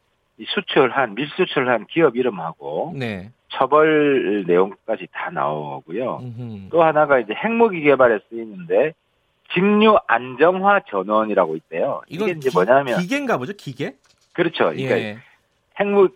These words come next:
Speaker 1: 무기 개발하면 전압이나 전류가 불안정하면 안 되잖아요.
Speaker 2: 예.
Speaker 1: 예, 성능에 손상을 주니까.
Speaker 2: 예.
Speaker 1: 그런데 이제 저-, 전류를 한꺼번에 많이 부하가 걸리면 전압 전류가 보통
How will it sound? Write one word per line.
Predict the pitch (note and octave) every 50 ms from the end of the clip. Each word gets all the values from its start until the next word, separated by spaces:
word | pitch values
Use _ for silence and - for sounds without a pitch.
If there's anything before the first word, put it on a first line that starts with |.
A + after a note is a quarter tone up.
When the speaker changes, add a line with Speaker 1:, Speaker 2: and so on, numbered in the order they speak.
| _
Speaker 1:
무기 | - B2 A2 A2+ B2 C3+ F#3 F#3
개발하면 | F#3 G#3 G3+ F#3+ - D3+ C#3+ C3 A#2+ A2+ A2+ A2+ A#2 A#2+ B2 A#2 G#2 F#2+ F2 D#2 C#2 _ _
전압이나 | - G#2+ A2+ C3 C#3+ D3+ F3 E3 D3
전류가 | A#2+ - G2 F#2+ G#2 A#2 B2 C#3
불안정하면 | - - C3+ D#3 F#3 F#3+ E3+ E3 C#3 B2 A2+ F#2+
안 | D2 D#2 D#2+
되잖아요. | F#2 G#2+ B2 D3+ D3 B2+ F#2+ D#2+ D#2 D2+ E2 G#2+ G#2
Speaker 2:
예. | G#2+ B2+ C#3
Speaker 1:
예, | C#3 C#3 C3 C#3 F#2+ F#2 E2+ G#2 A2+
성능에 | A#2+ C#3 C3+ B2+ B2 A2+ G2 -
손상을 | G#2+ G2+ F#2+ A2+ A#2 A2+ G2+
주니까. | F#2+ F2 E2 D#2 - - D2+ D#2 G2 C3+ F3 E3+
Speaker 2:
예. | G#2+ A2+ A2 G#2+ G#2+ A2 A2+ A#2 A2+
Speaker 1:
그런데 | A2+ C3 B2+ C3+ C3+ C3+
이제 | C3 B2 A#2+ A2+ G2+ - _ _ _ _ _ _ _ _ _ _ _ _ _ _ _
저-, | - - - _ _
전류를 | - A2+ A#2 B2 D3 E3 F3 F3 E3+
한꺼번에 | - - F3 E3+ G#3 G#3 G#3 F#3+ E3+
많이 | A2+ F#2 F#2+ A#2 C#3 C3+
부하가 | - - A2 A2 B2 C3+ B2+
걸리면 | G#2+ G2 F#2 F2+ F#2+ F#2 F#2 G#2 A#2 A#2+ A2 F#2+ E2 D2+ D2 _ _ _ _ _ _ _ _ _ _
전압 | - G#2+ A#2 C#3 D3 - -
전류가 | - G#2+ G2 G#2+ A#2+ A#2
보통 | G2 F#2 - A#2